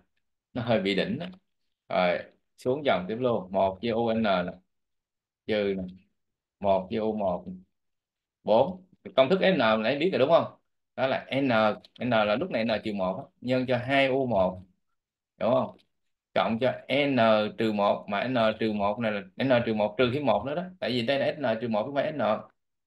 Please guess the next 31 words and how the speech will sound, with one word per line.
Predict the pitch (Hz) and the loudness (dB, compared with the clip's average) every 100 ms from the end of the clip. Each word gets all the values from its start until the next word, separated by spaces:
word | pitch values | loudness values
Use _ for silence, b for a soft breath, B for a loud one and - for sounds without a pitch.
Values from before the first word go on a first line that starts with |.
| - | -6
Hiểu | 113 | -2
không? | 139 98 - | 0 -2 -8
Hai | 110 120 | 0 0
U | |
một | 123 98 120 | 2 -2 -4
á. | 135 _ _ _ _ _ _ - | -10 _ _ _ _ _ _ -2
Nhân | 127 127 | 0 2
cho | 123 | 2
D. | 127 135 113 - _ _ | 4 4 2 -6 _ _
Nhớ | 110 | -4
không? | 147 135 - - _ _ _ _ - | 0 0 -2 -16 _ _ _ _ -4
Chia | 123 120 | 0 0
cho | 117 | 0
hai | 127 123 | 2 0
đó. | 131 - _ _ _ - | -2 -8 _ _ _ -4
Rồi, | 95 90 92 | -2 -2 -2
còn | 92 | -4
cái | 117 123 | -4 -4
kia | 123 | 0
là | 101 110 | 0 0
N | 107 98 | -2 -4
trừ, | 101 98 90 - _ _ _ _ | -4 -6 -6 -14 _ _ _ _
cái | - 127 | -10 -2
kia | 123 | 0
là | 113 - 117 | 2 0 0
N | 120 113 104 101 92 | 0 2 2 0 -2
trừ | 104 95 | -2 -2
một | 92 90 92 - _ _ _ _ _ _ _ _ - | 0 0 -2 -10 _ _ _ _ _ _ _ _ -10
nhân | 113 110 | -6 -6
cho | 113 | -4
hai. | 117 110 | -2 -2